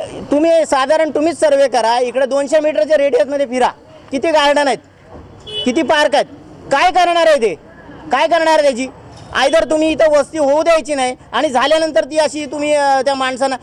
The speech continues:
आमचा किती खर्च झाला आहे याची तुम्हाला जाणीव पण नाही. सुप्रीम कोर्ट, हायकोर्ट म्हणत काय करायचं बाबा? म्हणजे एक साधारण एक अपेक्षा असते की कुठल्या तरी बाबा आम्ही एवढ्या जणांकडे जातोय, कोणीतरी आम्हाला अप्रोच करावं,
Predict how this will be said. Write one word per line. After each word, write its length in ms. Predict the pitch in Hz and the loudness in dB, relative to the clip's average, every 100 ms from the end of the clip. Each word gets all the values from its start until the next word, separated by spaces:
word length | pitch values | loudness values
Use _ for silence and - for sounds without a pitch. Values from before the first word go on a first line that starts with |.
| - - | -14 -10
आमचा 360 | 214 262 269 349 | -4 -4 -2 -4
किती 320 | - 285 359 | -2 -4 -2
खर्च 340 | 285 320 349 | 0 0 0
झाला 240 | 320 302 302 | 2 2 2
आहे 340 | 285 277 277 | 2 2 2
याची 260 | 277 285 285 | 2 0 -4
तुम्हाला 260 | 302 302 | -2 0
जाणीव 340 | 302 269 277 330 | 0 -2 -2 0
पण 160 | 339 | 0
नाही. 220 | 339 320 196 - - - - - - - - | 0 -2 -4 -10 -20 -20 -20 -20 -20 -18 -4
सुप्रीम 340 | 262 247 302 | -2 0 0
कोर्ट, 220 | 285 294 262 | 2 2 2
हायकोर्ट 380 | 254 254 302 | 0 2 2
म्हणत 280 | 269 285 269 - - - - - - - - - - - - - - - - | 2 -2 -2 -4 -14 -20 -20 -20 -20 -18 -16 -14 -14 -14 -14 -14 -16 -16 -6
काय 220 | - 269 320 | -2 0 2
करायचं 320 | 311 302 294 | 2 2 4
बाबा? 340 | 294 302 277 202 - - - - - | 4 4 0 -4 -8 -14 -12 -10 -2
म्हणजे 180 | 285 330 | 2 2
एक 80 | |
साधारण 520 | - - 240 277 330 339 | 0 -2 0 2 4 4
एक 140 | 311 | 2
अपेक्षा 420 | 262 285 262 311 | 2 0 0 0
असते 200 | 277 285 | 0 0
की 120 | 269 | -4
कुठल्या 300 | 285 262 262 269 | -4 -4 -2 0
तरी 140 | 285 | 0
बाबा 200 | 285 277 | 2 0
आम्ही 200 | 269 269 | 0 -2
एवढ्या 240 | 269 247 269 | 0 0 0
जणांकडे 440 | 262 269 262 269 | 0 -2 -2 -4
जातोय, 340 | 233 220 262 247 | -2 -2 -2 -2
कोणीतरी 340 | 247 247 262 | -2 -2 -2
आम्हाला 300 | 240 247 247 | -2 -2 -2
अप्रोच 340 | 226 247 254 | -2 -2 -2
करावं, 300 | 247 240 233 | 0 0 0